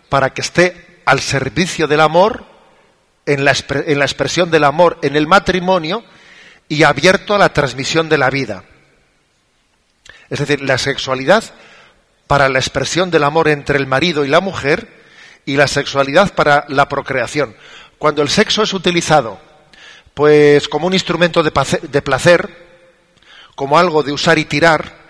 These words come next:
¿m? Cuando el sexo es utilizado fuera de la vocación para que Dios lo ha creado, entonces esos actos son impuros. Por ejemplo, cuando un padre y una madre, ¿no?, se entregan y se unen sexualmente,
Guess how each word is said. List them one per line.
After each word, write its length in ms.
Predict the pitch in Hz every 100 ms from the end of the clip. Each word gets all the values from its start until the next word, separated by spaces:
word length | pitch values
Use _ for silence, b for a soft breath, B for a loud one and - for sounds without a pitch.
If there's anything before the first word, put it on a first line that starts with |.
| _ _ _ 143
¿m? 140 | 208 _ - b b
Cuando 200 | - 147
el 80 | 139
sexo 300 | - 175 -
es 100 | 180
utilizado 640 | 151 156 147 180 160 120 B B B B B _
fuera 360 | - 180 190 165
de 80 |
la 120 | 151 143
vocación 500 | 143 147 131 175 170
para 240 | 147 139
que 140 | 143
Dios 180 | 139 175
lo 160 | 135 165
ha 80 | 175
creado, 500 | 147 139 127 151 208 b b b b -
entonces 560 | 139 - 220 - 175
esos 260 | 170 160 151
actos 260 | 170 - 156
son 160 | 160
impuros. 720 | 156 139 160 156 110 - - - _ _ _ b b b
Por 120 | 127
ejemplo, 420 | 123 165 123 85 - _ _ b b b b b b _ _ _ _ _ _ _ - _
cuando 440 | 143 139 143 139
un 160 | 175 202
padre 420 | - 196 175 165
y 40 | 156
una 180 | 160 151
madre, 400 | 147 135 120 110
¿no?, 100 | 170
se 160 | -
entregan 520 | 143 131 170 180 160
y 80 | 151
se 160 | - 156
unen 240 | 165 156
sexualmente, 1000 | 135 143 - 151 143 143 147 143 208 -